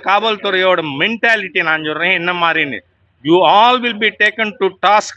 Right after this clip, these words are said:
by May twenty-six. காரணம் என்னன்னா, பொன்முடின்னு another தீய சக்தி, அவர் வந்து விலைமாதர் வீட்டுல போய் சைவமா வைஷ்ணவமான்னு பேசினது நீங்க எல்லாரும்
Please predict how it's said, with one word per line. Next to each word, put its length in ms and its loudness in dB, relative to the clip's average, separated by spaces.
by 140 2
May 200 0
twenty-six. 480 -6
காரணம் 340 2
என்னன்னா, 380 -4
பொன்முடின்னு 540 0
another 280 2
தீய 180 0
சக்தி, 360 -6
அவர் 300 2
வந்து 240 0
விலைமாதர் 640 0
வீட்டுல 260 -2
போய் 220 0
சைவமா 540 0
வைஷ்ணவமான்னு 680 -4
பேசினது 400 -2
நீங்க 240 -2
எல்லாரும் 400 -2